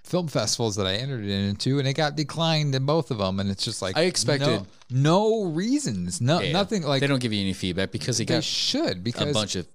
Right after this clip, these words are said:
Speaker 1: one of 'em I
Speaker 2: submissions.
Speaker 1: paid an entry fee, and it's
Speaker 2: No.
Speaker 1: like, basically it was just me like, "Here you go, here's money." That, I don't need it. I'm not, I'm not getting, it's like, if my movie was accepted, you should have kept that fee. But i-,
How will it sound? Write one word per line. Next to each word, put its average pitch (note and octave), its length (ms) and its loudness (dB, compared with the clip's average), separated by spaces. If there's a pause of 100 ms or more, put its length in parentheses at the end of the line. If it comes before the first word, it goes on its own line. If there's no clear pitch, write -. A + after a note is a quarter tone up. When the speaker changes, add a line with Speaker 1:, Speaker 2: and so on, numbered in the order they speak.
(140)
Speaker 1:
one C#3+ 300 2
of C4 80 2
'em A#3 60 2
I - 20 0
Speaker 2:
submissions. A#3+ 260 0
Speaker 1:
paid A#3 180 0
an A#3 80 -4
entry A#3 320 0
fee, A2 240 -2
and A2 100 0
it's A#2+ 100 0
Speaker 2:
No. - 40 0
Speaker 1:
like, C#3 180 -2
basically D#3 520 2
it C#3+ 60 2
was C3+ 140 -2
just D3 160 -6
me D3+ 100 2
like, A#2+ 200 0
"Here E3+ 140 0
you F3+ 140 2
go, C3+ 300 2
here's D#3 220 2
money." D3 400 2 (600)
That, C3 200 -2 (260)
I B2 160 0
don't D3+ 200 0
need C#3 200 2
it. C#3+ 120 2
I'm B2 120 2
not, C3+ 220 0
I'm B2+ 140 0
not D3 160 0
getting, C3 200 0
it's B2 180 0
like, C#3+ 200 0 (520)
if B2 140 0
my C#3+ 220 2
movie D#3 260 4
was A#2+ 220 4
accepted, C3 440 0
you G2 60 -6
should F#2 160 -4
have F2 80 -6
kept - 220 -6
that - 240 -6
fee. D2+ 320 -10
But D2+ 360 -8
i-, G#2+ 140 -14